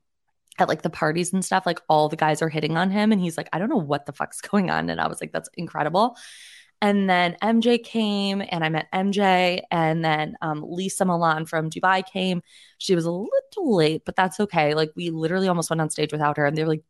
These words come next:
"Do you wanna start without her?" And I'm like, "Yeah, like, I want more time on stage to talk with the girls. So if she has to come on late, she's coming on late." But she arrived. We go on stage. It was an incredible panel. Like, everyone was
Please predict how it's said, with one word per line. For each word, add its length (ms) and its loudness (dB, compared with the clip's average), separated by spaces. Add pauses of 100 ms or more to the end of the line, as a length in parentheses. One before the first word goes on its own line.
"Do 100 -8
you 380 -4
wanna 200 -2
start 260 -2
without 240 0
her?" 60 4
And 100 4
I'm 60 2
like, 140 -2 (180)
"Yeah, 100 4
like, 140 4
I 60 6
want 140 4
more 120 4
time 240 0
on 100 0
stage 220 2
to 80 -6
talk 280 -4
with 100 -12
the 60 -6
girls. 360 0
So 80 0
if 100 -2
she 200 -2
has 120 2
to 60 -12
come 160 2
on 100 4
late, 300 2
she's 160 -8
coming 180 2
on 140 2
late." 180 2 (600)
But 200 2
she 180 4
arrived. 480 4 (1200)
We 100 -4
go 80 4
on 160 2
stage. 260 0
It 60 -10
was 140 -4
an 80 -2
incredible 480 0
panel. 640 0
Like, 360 -2 (180)
everyone 380 0
was 320 -4